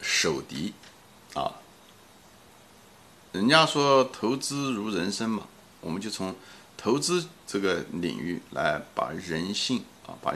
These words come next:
人生的道理也说一说。为什么人的这个自大，人的自大是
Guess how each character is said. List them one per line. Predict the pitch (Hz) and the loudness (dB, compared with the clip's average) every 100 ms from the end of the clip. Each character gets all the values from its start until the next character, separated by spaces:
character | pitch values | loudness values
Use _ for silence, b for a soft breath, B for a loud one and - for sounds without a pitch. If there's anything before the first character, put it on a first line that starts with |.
| 87 | -4
人 | 87 101 | -6 -6
生 | 113 | -6
的 | 104 | -4
道 | - 98 | -2 -2
理 | - | -4
也 | - | -8
说 | - 90 | -6 -4
一 | 90 | -4
说。 | - - B B B B - | -6 -10 B B B B 2
为 | 156 | 6
什 | 139 | 6
么 | 127 117 | 6 4
人 | 92 87 117 | 0 0 0
的 | |
这 | 120 | -2
个 | 110 | -4
自 | 104 - 123 | -4 -2 0
大， | 110 107 - - | 2 0 0 -8
人 | 87 123 | 0 2
的 | 170 | 2
自 | 170 175 | 0 2
大 | 170 135 | 4 4
是 | 120 | 2